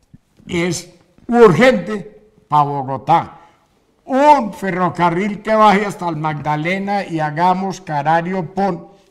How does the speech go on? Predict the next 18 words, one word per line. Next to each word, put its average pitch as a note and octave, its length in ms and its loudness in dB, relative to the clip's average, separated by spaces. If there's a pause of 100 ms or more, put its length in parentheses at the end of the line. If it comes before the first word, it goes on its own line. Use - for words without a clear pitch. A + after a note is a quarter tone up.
y D#3+ 120 -4
mueva F3 360 0
el E3+ 180 -2
carbón D#3+ 760 0
y D#3 80 -2
el C3+ 220 -8
coque G3 500 0 (360)
y D3+ 120 -6
se D#3 220 -8
conecte E3+ 600 -4
allá G3+ 420 -2
con F3+ 220 -8
el C#3 200 -8
río A3 440 -6 (220)
y C#3 120 -14
con C3 320 -12
el C#3 240 -10
ferrocarril. C#3 880 -8